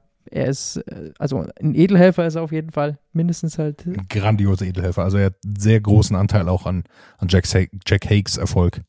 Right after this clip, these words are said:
Speaker 2: jetzt bei, bei dieser Vuelta, sehr viele Löcher zugefahren, unglaublich viel von vorne. Auch das muss man, äh, zu Lopez nochmal sagen, der, Lopez hat unglaublich viele Löcher auch für Enric Mas, äh, gestopft und ist zugefahren. Also die hatten da eine klare Aufteilung, wer Kapitän ist und das war Enric Mas.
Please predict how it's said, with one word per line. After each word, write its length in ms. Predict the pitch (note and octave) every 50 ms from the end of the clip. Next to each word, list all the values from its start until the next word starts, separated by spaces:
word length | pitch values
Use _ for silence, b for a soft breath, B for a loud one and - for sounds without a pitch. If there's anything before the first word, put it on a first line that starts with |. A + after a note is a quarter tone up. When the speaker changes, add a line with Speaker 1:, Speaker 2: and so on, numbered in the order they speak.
| b b b b b b b b b
Speaker 2:
jetzt 300 | F#2 F2+ - - - -
bei, 240 | F2+ F2+ F2 F2
bei 160 | E2 F2 F2+ F2
dieser 220 | F2+ F2 F#2+ F2+
Vuelta, 320 | F2+ F2 F2 F#2+ F#2 F2+
sehr 240 | F2 F#2 F#2+ G2 F#2+
viele 220 | - - G2+ F#2 F#2+
Löcher 280 | F#2+ F#2 - F#2+ F#2
zugefahren, 520 | - - F#2 E2+ F2 - - F#2 F2+ F2+ -
unglaublich 440 | G#2 G#2+ G2+ G2+ F#2+ F2+ G2 F2+
viel 160 | - - G#2 -
von 160 | - G2 F#2+
vorne. 320 | - G2+ G2+ G2 G2+ G2 - B B B B B B B
Auch 100 | - -
das 180 | A2 G2+ -
muss 140 | A2 F#2+ E2
man, 240 | G#2 F#2+ F#2 D#2+ C2
äh, 220 | F2 F2+ F2+ F2+ D#2 -
zu 100 | - -
Lopez 320 | G2 G#2 A2 A#2 G#2+ F#2
nochmal 240 | - F#2+ F2+ F2+ F2+
sagen, 300 | F2 F2+ F2 F2+ F2+ F#2 B B B B B B B
der, 100 | - - - -
Lopez 300 | G2+ G2+ G2 - F2+ -
hat 120 | G2+ -
unglaublich 420 | - A#2+ B2 G#2 G2+ F#2+ F#2 -
viele 220 | - - G2+ F#2 F2+
Löcher 280 | F#2 G#2 - - G#2
auch 140 | - - -
für 100 | - -
Enric 260 | F#2 F#2 F#2 F2+ -
Mas, 420 | - F2+ F#2 F2+ - - - - - -
äh, 200 | G2 F2+ E2+ E2
gestopft 500 | - - - - G2+ F2+ - - - -
und 240 | F2 E2+ E2 -
ist 200 | - F#2+ - -
zugefahren. 400 | - - F#2 F2 - - E2 D#2+
Also 140 | D2+ E2+ E2+
die 100 | E2+ F#2
hatten 140 | E2 C#2 E2+
da 60 | E2+
eine 100 | E2+ E2+
klare 240 | - - F#2+ F2+ F2
Aufteilung, 400 | F2 F2 - - G2+ F2+ E2+ F2
wer 100 | F2+ F2
Kapitän 460 | - - F2 F#2 E2+ - F#2 F#2+ G2
ist 100 | G2 - F#2
und 100 | F2 F2
das 120 | E2+ -
war 120 | F#2 E2
Enric 260 | E2+ F2+ E2 F2 F2 F#2
Mas. 260 | F2 F#2+ - -